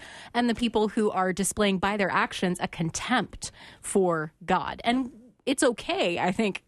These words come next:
uh, in fact, I think it's necessary to define that difference and to judge, okay, this is the right, this is the wrong. But how do you treat people that are acting clearly in those two ways? Can we treat them differently?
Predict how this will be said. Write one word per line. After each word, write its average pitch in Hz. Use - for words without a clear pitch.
uh, 190
in 196
fact, 208
I 196
think 196
it's 160
necessary 170
to -
define 220
that 151
difference -
and 185
to 196
judge, 170
okay, 180
this 180
is 226
the 262
right, 220
this 160
is 165
the 185
wrong. 156
But 196
how -
do 233
you 190
treat -
people 180
that 170
are 165
acting 185
clearly 240
in 180
those 175
two 175
ways? 208
Can 202
we 175
treat 185
them 170
differently? -